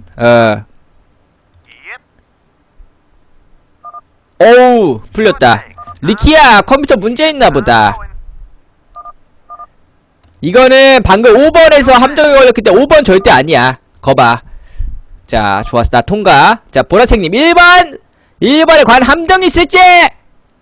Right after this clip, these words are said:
아, 살았네요. 자, 주황색입니다. 주황색. 주황색 삼 번. 아,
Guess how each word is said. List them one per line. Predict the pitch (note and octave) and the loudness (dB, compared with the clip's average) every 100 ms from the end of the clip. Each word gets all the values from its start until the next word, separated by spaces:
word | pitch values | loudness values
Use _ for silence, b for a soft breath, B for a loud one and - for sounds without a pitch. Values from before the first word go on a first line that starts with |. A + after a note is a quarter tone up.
| _ _ _ _ _ _ _ _ _ _ _ _ - | _ _ _ _ _ _ _ _ _ _ _ _ -4
아, | D3+ E3+ D#3+ E3+ F3+ F3+ F3 E3+ E3 D#3+ - b b | 0 2 2 2 2 2 2 2 2 -2 -6 b b
살았네요. | - D3 D3 C#3 C3 A#2 G#2+ C3 G#3 G#3 - _ _ - | -4 -2 -2 -2 -2 -2 0 -2 -4 -8 -18 _ _ -18
자, | |
주황색입니다. | A2 D#3+ G#3+ F#3+ D#3 A#2 | -4 0 0 0 -2 -4
주황색. | A2 C#3+ D3 D3 G#3 A#3 _ _ _ _ _ _ _ - | -2 0 0 2 2 2 _ _ _ _ _ _ _ -4
주황색 | G3+ A3+ D3 | 0 0 -2
삼 | - A#3+ | -2 0
번. | F4+ F#4 - - | 2 0 -2 -4
아, | D4 - G4+ G#3+ B3+ D4+ | 0 2 4 4 4 4